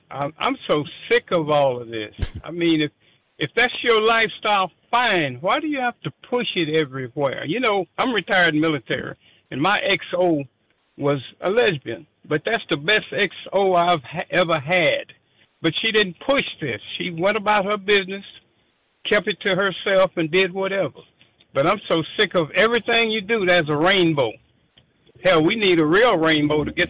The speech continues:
Speaker 1: some rain. <laughs>
Speaker 2: <laughs> A real rainbow
Speaker 1: But
Speaker 2: would be, would be a blessing right now, right? Well, you know, I, but that, that's what,
Speaker 1: Amen.
Speaker 2: that's what I was trying to say with my opening comments. It's like, well, you, you, it's so intense right now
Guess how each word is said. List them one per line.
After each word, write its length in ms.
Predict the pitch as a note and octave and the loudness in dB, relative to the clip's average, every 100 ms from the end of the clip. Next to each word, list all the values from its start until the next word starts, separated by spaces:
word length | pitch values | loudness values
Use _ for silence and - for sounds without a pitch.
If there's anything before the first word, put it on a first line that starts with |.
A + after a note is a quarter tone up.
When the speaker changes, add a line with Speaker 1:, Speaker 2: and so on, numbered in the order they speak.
| - | -4
Speaker 1:
some 180 | C3+ C#3+ | -6 0
rain. 460 | F#3+ B3 C#3+ - - | 0 0 -4 -4 -6
<laughs> 60 | D3 - - D#3+ - - - _ _ - - - - - _ - | -6 -8 -8 -8 -6 -8 -12 _ _ -20 -20 -20 -16 -16 _ -16
Speaker 2:
<laughs> 560 | E4+ - G3 - - - | -16 -6 -6 -6 -8 -4
A 100 | F#3 | 0
real 300 | G#3+ A#3+ G3+ | 0 0 -2
rainbow 320 | - E3+ F3 | -2 2 2
Speaker 1:
But 180 | A3+ - | 2 -2
Speaker 2:
would 100 | F#3 | 0
be, 220 | D#3+ F3+ - - | 0 -2 -6 -6
would 160 | - F#3+ | -4 -2
be 160 | - F3+ | -2 -4
a 60 | |
blessing 440 | B2+ D#3+ F3+ E3 C#3 | -2 -2 0 -2 0
right 220 | C3 C3 | 0 -2
now, 180 | B2+ C3+ | -2 0
right? 260 | D#3 C3 - _ - _ - | 0 -2 -6 _ -20 _ -2
Well, 140 | B3 | 0
you 60 | C4 | 2
know, 100 | C4+ | 0
I, 200 | B3+ B3+ | -2 -4
but 180 | C4 | -4
that, 260 | A#3+ C#4 C4 | -4 -2 0
that's 180 | D4 F#3+ | 2 2
what, 120 | F#3+ | 4
Speaker 1:
Amen. 120 | G#3 | 4
Speaker 2:
that's 180 | A#3+ B3+ | 4 2
what 120 | A#3+ | 2
I 60 | G3+ | 0
was 120 | E3+ | 0
trying 180 | G3+ F#3+ | 0 0
to 60 | |
say 160 | E3 F#3 | -2 0
with 100 | E3+ | 0
my 120 | D#3+ | 0
opening 500 | D#3+ D3 C#3+ C#3 B2+ _ | 0 0 -4 -6 -10 _
comments. 560 | - A#3 C4 F#3 C3 A#2+ | -4 -2 0 -2 -4 -6
It's 160 | - | -6
like, 320 | D#3 D#3 D3+ F3+ | 0 0 0 -2
well, 160 | F#3+ | -4
you, 140 | B3+ G#3+ | -4 -12
you, 300 | - G3+ C4 A#3 | -8 -10 -10 -12
it's 360 | G3+ B3 - | -12 -8 -6
so 400 | - - C#4+ C4 | -6 0 0 0
intense 600 | F3+ - - A#3+ A3+ - | -2 -4 -4 -2 -2 -4
right 300 | G#2 D#2 C#2 | -2 -2 -4
now 400 | E2 B1+ A#1+ B1+ | -8 -6 -8 -10